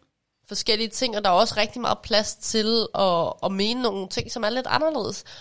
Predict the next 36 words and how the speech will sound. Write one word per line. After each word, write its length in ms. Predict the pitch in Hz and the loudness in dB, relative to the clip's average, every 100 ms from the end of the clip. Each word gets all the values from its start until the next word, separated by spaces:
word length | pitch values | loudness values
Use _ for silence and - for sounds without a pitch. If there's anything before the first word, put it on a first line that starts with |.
| - | -2
Og 120 | 208 | 2
faktisk 400 | - 226 294 - | 4 4 2 0
også 140 | 226 - | -2 -2
nogle 120 | 226 | -2
gange 240 | 226 185 226 | 0 0 -2
få 120 | - | -8
overbevist 600 | - 208 233 202 196 - | 0 2 2 -2 -4 2
resten 320 | 214 240 - | 2 2 -2
af 60 | 240 | -2
organisationen 640 | 196 170 - 185 214 208 | -2 -6 -6 -4 -4 0
om, 160 | 185 185 | 0 0
at 100 | 190 | -2
det 60 | 185 | -4
er 40 | |
en 80 | 185 | -4
god 260 | 208 196 208 | -6 -6 -4
idé. 140 | 208 - - - | -4 -6 -20 -10
Så 140 | - 208 | -6 -2
vidt 220 | 269 - | 0 0
jeg 80 | 240 | -2
husker, 360 | 247 254 - | -2 -2 -2
så 140 | - 262 | -4 -4
diskuterede 460 | 240 - 311 240 220 | -6 -10 -4 -2 -2
vi 60 | |
på 100 | 214 | -2
et 60 | 247 | -2
af 60 | 240 | -2
mine 180 | 233 | -6
sidste 300 | 226 262 254 | -6 -6 -2
hovedbestyrelsesmøder, 880 | 233 233 254 214 185 185 - 185 175 175 - - - | 0 0 -2 -4 -6 -8 -6 -2 -2 -4 -8 -18 -4
om 80 | 208 | 2
man 160 | 202 | 2
skulle 220 | 196 214 202 | 2 0 2
lave 140 | 226 | 2
sådan 160 | - 247 | 2 2
noget 240 | 208 202 | 4 2